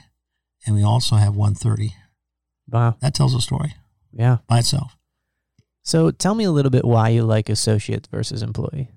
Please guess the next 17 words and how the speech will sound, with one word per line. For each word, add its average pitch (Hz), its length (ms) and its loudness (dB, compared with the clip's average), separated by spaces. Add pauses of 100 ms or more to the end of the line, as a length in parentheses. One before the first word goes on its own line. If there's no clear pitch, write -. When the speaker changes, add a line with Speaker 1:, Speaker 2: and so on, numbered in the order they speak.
(1400)
Speaker 1:
I 123 120 4
th-, - 220 -4
I 139 80 2
think 147 300 0
it's, - 360 -2
employee 170 500 2
is 117 120 2
a 110 60 0
tired 110 400 2
word, - 160 -12 (460)
in 131 100 2
my 131 140 6
opinion. 104 360 0 (240)
Speaker 2:
Mm-hmm. 113 220 -2 (600)
Speaker 1:
Employee 151 480 2
kinda 127 420 2
in-, 117 380 -4